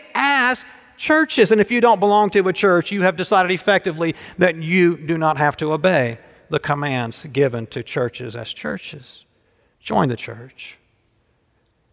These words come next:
If you are a member of Christ's church, will ye repent of any resentments,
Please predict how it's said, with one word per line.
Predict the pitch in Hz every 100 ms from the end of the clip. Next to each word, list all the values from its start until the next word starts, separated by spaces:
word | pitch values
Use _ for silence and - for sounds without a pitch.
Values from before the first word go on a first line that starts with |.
| _ _ _ _ _
If | 156 180
you | 160
are | 170 214
a |
member | 165 180 170
of | 160
Christ's | 170 165 160
church, | - 180 -
will | 202 214
ye | 208 208
repent | 190 185 202 202 247 - - - _ _ _ _ _
of | 190 175
any | 196 175
resentments, | 160 147 156 214 196 262 - -